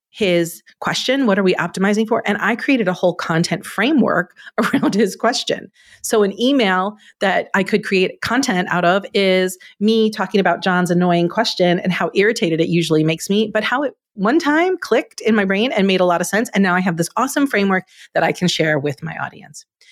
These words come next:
So take another look at a silly story,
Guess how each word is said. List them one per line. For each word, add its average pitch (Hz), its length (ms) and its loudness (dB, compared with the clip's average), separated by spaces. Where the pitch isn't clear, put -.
So - 340 -6
take 269 220 -2
another 330 360 2
look 185 280 0
at 196 80 0
a 190 60 2
silly 208 420 2
story, 185 680 0